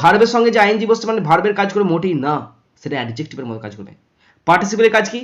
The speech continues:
পার্টিসিপল মানে ভার্ব যুক্ত আইএনজি প্লাস ভার্ব যুক্ত ডি প্লাস ইডি প্লাস টি। এর সঙ্গে এই, এই যুক্ত ওয়ার্ডগুলো ভার্বের কাজ করবে না, এটা অ্যাডজেক্টিভের কাজ করবে। অ্যাডজেক্টিভের মতো কাজ কেমন করবে? অ্যাডজেক্টিভ কেমন কাজ করে? দোষ অথবা গুণ বোঝায়, অবস্থা বোঝায়,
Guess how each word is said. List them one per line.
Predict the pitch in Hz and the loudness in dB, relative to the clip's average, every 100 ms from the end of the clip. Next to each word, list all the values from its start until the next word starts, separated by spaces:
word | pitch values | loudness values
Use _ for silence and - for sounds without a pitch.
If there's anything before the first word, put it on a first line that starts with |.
| - _ _ - | -14 _ _ 2
পার্টিসিপল | 170 170 196 214 220 | 2 2 -4 -2 0
মানে | 196 | 2
ভার্ব | 170 185 185 | 2 2 0
যুক্ত | 202 196 | -2 0
আইএনজি | 196 196 | 0 -2
প্লাস | 196 156 | -4 0
ভার্ব | 175 175 | -2 -2
যুক্ত | 185 170 160 | -4 -6 -4
ডি | 185 147 - | -6 -8 -8
প্লাস | 170 151 | -6 -4
ইডি | 156 180 | -4 -4
প্লাস | 170 170 - | -4 -6 -6
টি। | - 123 - _ _ _ _ _ - | -8 -8 -10 _ _ _ _ _ 0
এর | 196 196 | 0 0
সঙ্গে | 214 233 247 180 | 0 0 0 2
এই, | 202 202 - 190 | 0 -2 -6 -4
এই | 196 | -4
যুক্ত | 214 - 196 | -6 -2 0
ওয়ার্ডগুলো | 202 202 214 147 | 2 2 0 0
ভার্বের | 165 202 196 | 2 2 0
কাজ | 190 - | -2 -4
করবে | 185 | -4
না, | 202 160 | -4 -4
এটা | 165 | -2
অ্যাডজেক্টিভের | 143 - 156 170 165 | -4 -6 -10 -8 -6
কাজ | 160 170 | -8 -8
করবে। | 156 - | -12 -10
অ্যাডজেক্টিভের | 131 135 143 156 160 165 | -8 -8 -12 -8 -6 -6
মতো | 156 | -8
কাজ | 160 156 | -10 -6
কেমন | 165 160 | -8 -8
করবে? | - 165 _ _ _ - | -14 -20 _ _ _ -8
অ্যাডজেক্টিভ | 135 147 160 | -6 -6 -6
কেমন | 165 170 | -4 -4
কাজ | 165 | -4
করে? | 165 139 151 | -8 -8 -6
দোষ | 160 156 | -6 -6
অথবা | 139 110 | -8 -8
গুণ | 127 120 | -8 -8
বোঝায়, | 117 110 _ _ _ 113 | -10 -14 _ _ _ -10
অবস্থা | 135 143 117 | -10 -10 -14
বোঝায়, | 101 101 | -14 -16